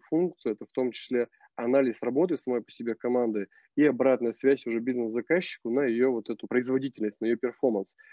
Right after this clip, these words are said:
Поэтому это не все, над чем работает трекер, это скорее на уровне команды. Плюс вот есть еще такой важный блок, как раз-таки, э, донесение вот этой обратной связи,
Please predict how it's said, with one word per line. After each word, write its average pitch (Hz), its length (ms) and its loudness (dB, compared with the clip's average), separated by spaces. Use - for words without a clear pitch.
Поэтому 127 280 2
это 127 300 2
не 135 120 0
все, - 220 0
над 120 120 2
чем 120 200 -2
работает 123 400 -2
трекер, 185 340 0
это 139 160 -2
скорее 131 320 2
на 123 100 0
уровне 123 340 0
команды. 113 540 -2
Плюс 147 240 0
вот 113 140 -2
есть 123 160 2
еще - 180 -6
такой - 240 -2
важный 120 320 2
блок, 156 280 2
как 110 140 -6
раз-таки, 113 520 -2
э, 113 160 0
донесение 120 640 2
вот 107 140 -4
этой 113 160 -2
обратной 120 360 0
связи, 139 540 2